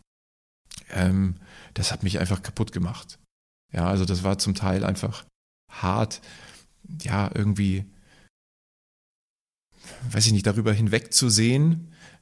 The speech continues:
Ähm, man hätte am liebsten irgendwie den ganzen Tag am Krankenhausbett gesessen, konnte aber nicht,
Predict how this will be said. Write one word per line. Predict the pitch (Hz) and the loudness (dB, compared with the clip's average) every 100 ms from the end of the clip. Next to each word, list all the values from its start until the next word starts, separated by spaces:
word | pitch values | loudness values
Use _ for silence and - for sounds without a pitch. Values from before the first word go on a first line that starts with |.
| _ - | _ -4
Ähm, | 107 107 107 107 | 0 2 2 2
man | 104 | 2
hätte | 110 117 | 2 2
am | 107 | 2
liebsten | 107 139 - 120 | 2 4 2 2
irgendwie | 117 113 | 2 2
den | 104 | 2
ganzen | 107 127 120 | 2 2 2
Tag | 120 123 107 | 2 2 2
am | 107 | 0
Krankenhausbett | - 117 127 120 120 - 127 - | 0 -2 0 2 2 2 -2 0
gesessen, | 117 110 123 156 165 165 - | 0 2 4 4 2 -2 -10
konnte | - 120 143 131 | -2 2 2 0
aber | 131 131 | 0 2
nicht, | 151 180 - | 2 0 -8